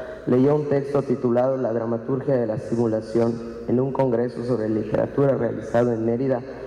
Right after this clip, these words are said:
para hacer un comentario crítico de lo que, de lo ineficiente y mal preparado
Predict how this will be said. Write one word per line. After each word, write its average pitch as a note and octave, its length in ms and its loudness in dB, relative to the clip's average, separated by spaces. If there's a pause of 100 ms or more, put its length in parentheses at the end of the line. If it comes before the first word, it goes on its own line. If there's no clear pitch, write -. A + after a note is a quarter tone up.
(220)
para A#2+ 140 4
hacer D3+ 200 2
un D#3+ 80 0
comentario C3 560 0 (100)
crítico C3 500 0
de A#2 100 4
lo A2+ 160 0
que, - 680 -6 (760)
de A#2 180 4
lo A#2 320 2
ineficiente B2+ 720 0
y - 20 4
mal A#2 180 2
preparado B2+ 680 0